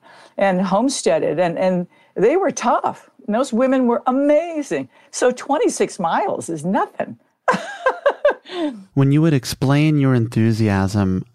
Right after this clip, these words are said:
Speaker 2: about running to your friends, did you find their responses sort of vexing? Were they, were they confused by your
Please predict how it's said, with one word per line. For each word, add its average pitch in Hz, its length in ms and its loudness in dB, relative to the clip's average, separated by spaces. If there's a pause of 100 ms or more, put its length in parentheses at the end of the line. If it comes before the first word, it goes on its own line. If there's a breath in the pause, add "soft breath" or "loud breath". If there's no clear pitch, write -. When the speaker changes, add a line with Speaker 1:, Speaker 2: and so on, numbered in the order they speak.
(120)
Speaker 2:
about 110 360 2
running 107 440 2
to - 140 0
your 98 200 2
friends, - 760 -4 (540)
did 143 160 2
you 143 100 4
find 120 460 2
their 117 180 2
responses 110 920 0 (240)
sort 117 200 0
of 101 120 0
vexing? 127 600 0
Were 110 140 2
they, 107 140 0
were 113 200 0
they 113 160 2
confused 117 960 0
by 117 200 0
your 110 540 0